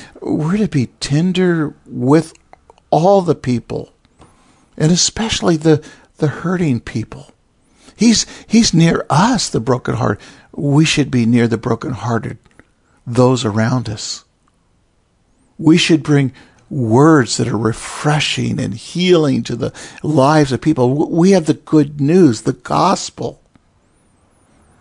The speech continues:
that can set the captives free when they turn and look upon him.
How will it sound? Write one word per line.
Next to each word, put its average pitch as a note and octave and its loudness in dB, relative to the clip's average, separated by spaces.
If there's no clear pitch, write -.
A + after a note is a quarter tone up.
that D#3+ 2
can F3 2
set - 0
the E3 -2
captives D3 -4
free E3 2
when B2+ 0
they A#2+ 0
turn D#3 -4
and B2 -2
look D3 -2
upon C#3 0
him. D3 -2